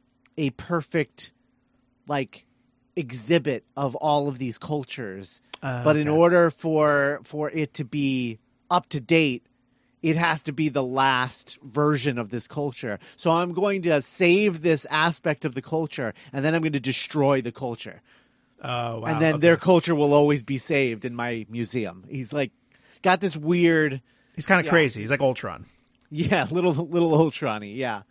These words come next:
Speaker 1: for sure.
Speaker 2: <coughs> Brainiac's
Speaker 1: Um,
Speaker 2: like, what, like, fifty years older than
Speaker 1: Yeah, yeah. But,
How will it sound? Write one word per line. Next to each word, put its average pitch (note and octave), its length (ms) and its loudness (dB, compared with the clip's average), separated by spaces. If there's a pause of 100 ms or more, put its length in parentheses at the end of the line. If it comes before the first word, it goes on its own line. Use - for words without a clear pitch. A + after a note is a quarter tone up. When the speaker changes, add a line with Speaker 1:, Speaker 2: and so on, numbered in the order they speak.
(120)
Speaker 1:
for B2+ 200 -14
sure. A2 320 -12 (880)
Speaker 2:
<coughs> - 0 - (760)
Brainiac's D3 480 -6
Speaker 1:
Um, A2 60 -8
Speaker 2:
like, G#2 100 -12
what, - 120 -16
like, - 140 -20
fifty - 280 -10
years B2 300 -10
older C3+ 340 -10
than C#3+ 280 -12 (1300)
Speaker 1:
Yeah, F#2+ 300 -14 (340)
yeah. F#2 220 -20 (600)
But, B2+ 220 -8